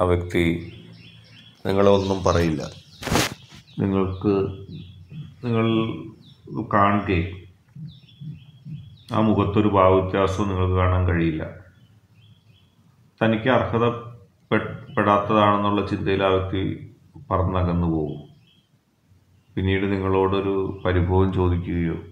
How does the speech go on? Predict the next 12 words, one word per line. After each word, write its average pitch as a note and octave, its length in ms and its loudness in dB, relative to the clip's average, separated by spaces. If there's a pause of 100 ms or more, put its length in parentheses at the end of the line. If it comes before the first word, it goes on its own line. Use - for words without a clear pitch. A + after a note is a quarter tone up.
(200)
ഒന്നുമില്ല. F2+ 400 0 (380)
പക്ഷെ F#2 280 -6
ഒരു G2 100 -2 (100)
മൗനത്തിലെല്ലാം G2 960 0 (180)
ആ F#2+ 100 0
വ്യക്തി F#2 300 -2
ഒതുക്കും. - 340 -10 (760)
അതില് F#2 240 2 (1900)
ആ G#2 100 4
വ്യക്തിക്ക് F#2+ 320 0
ഒരുപാട് F#2+ 280 4 (100)
വേദനകളുണ്ടാവും. F2+ 880 0